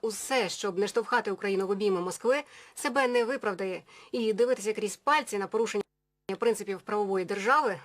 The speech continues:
лише тому, що Україна має стратегічне значення, Є С не буде. Сьогодні підтвердилося, що європейські партнери також готові підтримати Київ фінансово.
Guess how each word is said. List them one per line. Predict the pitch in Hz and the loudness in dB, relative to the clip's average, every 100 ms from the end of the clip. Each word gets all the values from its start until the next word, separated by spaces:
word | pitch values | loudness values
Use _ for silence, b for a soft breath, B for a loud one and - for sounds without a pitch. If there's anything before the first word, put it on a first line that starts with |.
| - | -8
лише | 208 208 | -6 -2
тому, | 214 220 196 | 2 2 0
що | - 202 | -2 -2
Україна | 190 208 202 | 0 0 2
має | 196 196 | 2 0
стратегічне | - 214 214 208 - 190 | -2 -4 -2 -2 -2 0
значення, | 240 294 277 233 B B B | 0 0 0 -2 B B B
Є | - 247 226 | -2 2 2
С | 202 - b b | 2 -10 b b
не | - 233 | 0 0
буде. | 220 220 220 180 - _ b b | 2 -2 -2 -2 -6 _ b b
Сьогодні | - 269 269 | -6 -2 0
підтвердилося, | 233 226 262 247 214 202 | 0 0 2 4 2 0
що | 202 - | -4 0
європейські | 208 208 220 220 202 214 | 0 0 0 0 -2 -4
партнери | 208 214 247 226 | -4 0 2 2
також | 233 226 214 - | 0 -2 -4 -4
готові | 208 214 233 208 B B | -2 0 2 0 B B
підтримати | 240 - 254 233 233 | -6 0 2 2 0
Київ | 226 247 196 - b b | 2 2 2 -4 b b
фінансово. | - 277 214 175 190 160 | -2 2 2 0 -10 -14